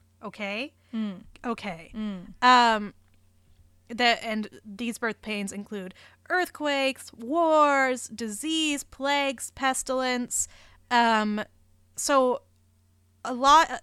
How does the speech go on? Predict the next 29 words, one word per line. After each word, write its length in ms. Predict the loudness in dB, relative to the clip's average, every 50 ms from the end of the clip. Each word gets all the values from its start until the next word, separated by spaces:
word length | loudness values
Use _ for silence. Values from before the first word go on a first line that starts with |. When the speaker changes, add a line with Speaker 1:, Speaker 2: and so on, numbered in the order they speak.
| -10 -8
Speaker 1:
so 240 | -2 -2 -2 -2 -2 -8 -18 -14
these, 440 | -8 -6 -4 -2 -2 -4 -6 -10 -12
these 300 | -8 -6 -6 -6 -6 -6
folks 520 | -2 -2 -2 -2 -4 -8 -12 -16 -16 -16 _ _ _ -12 -10
who 480 | -8 -6 -6 -6 -6 -8 -8 -10 -12 -14 _ _ _ _ _ _ _
they 180 | -16 -12 -10 -6
got 200 | -4 -4 -4 -4
the 80 | -6 -6
research 500 | -4 -4 -4 -4 -4 -6 -6 -8 -8 -8
on 360 | -8 -8 -8 -8 -10 -12 -12 -12 -10
are 100 | -8 -6
not 420 | -2 0 2 2 2 2 0 -4 _ -18 -20 -20 -20 -20 -20 _ -20 _ -20 _ _ _ -20 -20 _ _ -12
like, 360 | -8 -8 -8 -8 -10 -12 -16 -10
"This 340 | -6 -4 -4 -2 -2 -4 -6 -6
is, 480 | -6 -6 -6 -6 -6 -8 -10 -12 -14 _ _ -12
Jesus 340 | -6 -4 -4 -4 -4 -6 -8
has 60 | -6
already 240 | -6 -6 -4 -4 -6
returned 400 | -8 -8 -8 -6 -6 -6 -6 -6
and 100 | -6 -6
this 160 | -6 -8 -8
is 100 | -10 -10
our, 140 | -10 -10 -10
like, 320 | -12 -14 -16 -18 _ -20 _ _ _ _ _ _ _ _ _ -12
this 140 | -10 -10 -10
is 120 | -10 -10
the 100 | -10 -8
big 240 | -6 -6 -8 -8 -8
shit 340 | -8 -6 -6 -6 -6 -8